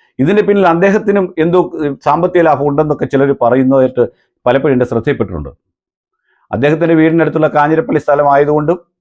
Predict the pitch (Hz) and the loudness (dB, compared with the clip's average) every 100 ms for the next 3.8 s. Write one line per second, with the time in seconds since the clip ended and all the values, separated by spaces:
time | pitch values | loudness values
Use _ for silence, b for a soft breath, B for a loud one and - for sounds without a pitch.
0 | _ _ _ - 175 202 190 160 180 170 | _ _ _ -2 0 0 0 0 2 2
1 | 160 165 165 160 151 147 147 139 143 160 | 2 2 2 2 2 2 0 0 0 2
2 | 156 160 151 151 143 143 143 139 151 135 | 0 -2 0 0 2 2 0 -2 -4 -2
3 | 131 156 175 165 151 147 135 147 | 0 0 0 2 0 0 0 0